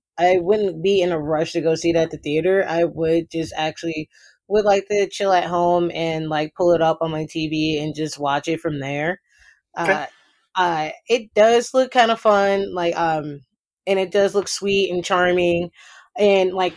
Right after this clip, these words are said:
Speaker 1: instantly, I, like, I knew who the cat was. As soon as I heard his voice,
Speaker 2: Mm-hmm.
Speaker 1: I knew it was Simon Pegg. I'm a huge Simon Pegg fan. So, um, just like Matt was saying, I would, like, just love to see what he does with this, uh,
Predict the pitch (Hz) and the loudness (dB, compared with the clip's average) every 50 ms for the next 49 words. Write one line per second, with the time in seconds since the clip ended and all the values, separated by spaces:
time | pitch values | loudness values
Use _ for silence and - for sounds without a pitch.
0 | - 233 247 240 - - 240 226 220 208 208 202 170 170 180 185 170 180 165 165 | -2 -2 -2 -2 -2 -2 -2 0 0 0 0 0 0 0 -2 0 0 0 0 0
1 | - - - 185 185 190 196 208 220 240 202 185 - - 165 165 170 - 202 208 | -2 -2 0 0 2 2 0 0 0 0 -2 -2 0 0 0 0 0 2 2 2
2 | 220 226 233 240 - 196 185 - - 208 208 202 185 180 180 180 185 175 180 175 | 2 2 2 0 -2 -4 -4 -2 -2 -2 0 0 0 0 0 2 2 2 2 2
3 | 175 170 175 170 175 156 147 131 151 151 151 170 156 160 175 196 208 202 185 185 | 2 0 -2 -6 -8 -8 -6 -6 -6 -2 0 2 2 4 2 0 0 0 -2 -2
4 | 190 190 170 156 160 - 180 170 170 170 160 - 165 156 156 165 185 190 - _ | 0 -2 -4 -4 -4 -2 0 0 0 0 -2 -2 0 0 2 2 0 -2 -6 _
5 | _ _ _ _ _ 175 190 190 190 190 233 226 233 233 214 - - 208 190 180 | _ _ _ _ _ -4 -2 -2 -2 -2 -4 -4 -4 -4 -4 -2 0 0 0 2
6 | 175 175 165 190 175 165 165 160 - 160 151 156 156 151 165 160 _ _ _ _ | 0 -2 0 0 0 0 0 -2 -4 -6 -6 -4 -6 -6 -8 -10 _ _ _ _
7 | _ _ _ _ - - - 202 180 175 170 165 165 165 156 156 170 170 165 165 | _ _ _ _ -20 -4 0 2 4 4 4 4 4 2 2 2 2 2 2 0
8 | 160 165 160 165 165 165 - _ _ _ _ _ - 196 190 202 190 175 175 175 | -2 -6 -8 -10 -10 -12 -14 _ _ _ _ _ -4 -2 0 2 0 0 0 -2
9 | 170 165 - 170 165 185 175 175 170 170 160 156 170 170 170 165 165 _ - 175 | -2 -2 -4 -4 -2 -2 -2 0 0 -2 -2 -2 0 0 0 -2 -4 _ -4 -4
10 | 165 151 - _ _ 185 180 170 - 175 160 156 165 165 - 175 170 175 170 180 | -4 -4 -6 _ _ -6 -6 -4 -2 -2 -2 -2 -4 -4 -2 0 0 2 0 -2
11 | 175 160 - 165 160 160 165 160 147 143 160 165 _ - 185 170 - - _ - | -2 -2 0 0 0 2 0 -2 -2 -6 -8 -6 _ -4 -4 -4 -4 -8 _ -4
12 | - 170 156 156 156 | -2 0 0 0 0